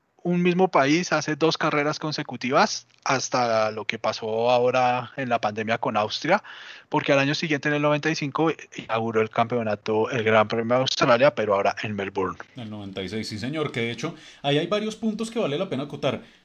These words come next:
Speaker 2: Uno, el podium de Olivier Panis, que venía en la última vuelta con ese carro echando humo, y detrás venía Gianni Morbidelli sacándole, creo que le venía sacando como diez segundos por vuelta, o sea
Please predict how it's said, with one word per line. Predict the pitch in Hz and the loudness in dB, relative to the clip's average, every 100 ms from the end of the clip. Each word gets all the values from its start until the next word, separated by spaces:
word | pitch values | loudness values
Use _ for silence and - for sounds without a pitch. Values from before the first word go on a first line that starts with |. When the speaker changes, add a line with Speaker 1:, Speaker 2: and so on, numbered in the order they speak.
| _ | _
Speaker 2:
Uno, | 165 180 262 - - _ _ _ _ _ | 0 2 0 -4 -18 _ _ _ _ _
el | 160 - | -6 -2
podium | 151 139 135 170 190 - | 0 2 2 -2 -6 -4
de | 160 | -2
Olivier | 131 123 | 2 2
Panis, | 117 135 147 - - _ _ _ _ | 0 -2 -4 -6 -14 _ _ _ _
que | 139 | -2
venía | 127 123 | 0 2
en | 120 | 2
la | 165 | 0
última | 143 131 151 170 | 0 -2 -2 0
vuelta | 131 127 110 | 0 -2 -6
con | 104 104 | -6 -6
ese | 127 | -6
carro | 147 175 185 | 0 0 0
echando | 185 185 185 | -2 0 2
humo, | 180 131 143 - - _ | 2 0 -4 -12 -20 _
y | 185 | 0
detrás | 151 127 127 120 | 2 2 2 2
venía | 127 156 175 | 2 0 0
Gianni | 175 180 180 | 2 2 2
Morbidelli | 185 185 180 123 120 143 - - | 2 2 2 2 0 -4 -8 -12
sacándole, | - 160 131 127 131 143 156 190 | -2 -2 0 0 2 2 0 -2
creo | 185 113 | -6 -6
que | 180 | -4
le | |
venía | 214 131 113 | -4 -2 -4
sacando | 170 190 196 | -4 -4 -4
como | 202 220 117 | -2 -2 0
diez | 117 123 | -2 -2
segundos | - 185 208 185 131 | -2 -2 0 0 -2
por | - 107 | -6 -6
vuelta, | 117 139 95 | -4 -4 -6
o | |
sea | 101 95 | -6 -6